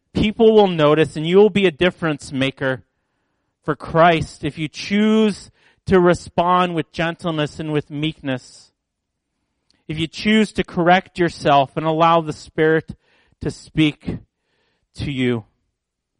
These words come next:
I'm going to close in prayer, and then Pastor Andrew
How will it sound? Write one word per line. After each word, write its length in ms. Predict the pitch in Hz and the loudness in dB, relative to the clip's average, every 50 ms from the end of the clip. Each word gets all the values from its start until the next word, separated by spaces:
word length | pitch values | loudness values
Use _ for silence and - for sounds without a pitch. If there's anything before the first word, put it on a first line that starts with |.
| _ _ _ _ _ _ _ _ _ _ _ _ _ _ _ _ _ _ _ _ _ _ _ _ _ _ _ _ _ _ _ _ _ _ _ _ _ _ _ _ _ _ _ _ _ _ _ _ | _ _ _ _ _ _ _ _ _ _ _ _ _ _ _ _ _ _ _ _ _ _ _ _ _ _ _ _ _ _ _ _ _ _ _ _ _ _ _ _ _ _ _ _ _ _ _ _
I'm 80 | - 156 | -4 0
going 240 | 160 170 170 175 175 | 2 2 2 2 0
to 300 | - - 180 170 160 151 | 0 2 2 4 4 4
close 580 | - - - - - - 170 160 170 170 160 165 | 2 -2 -10 -8 -2 2 4 6 6 4 2 0
in 120 | 151 143 | -4 -8
prayer, 420 | - - - 160 151 156 151 151 156 | -6 -4 -2 0 0 2 2 2 0
and 140 | 151 151 | 0 -2
then 180 | 147 139 139 135 | -4 -6 -6 -8
Pastor 480 | - - - 151 147 139 - - 156 143 | -10 -10 -8 -8 -8 -10 -10 -12 -12 -10
Andrew 600 | 147 143 143 143 139 143 143 139 135 135 131 127 | -8 -8 -8 -6 -4 -4 -2 -2 -2 -2 -4 -6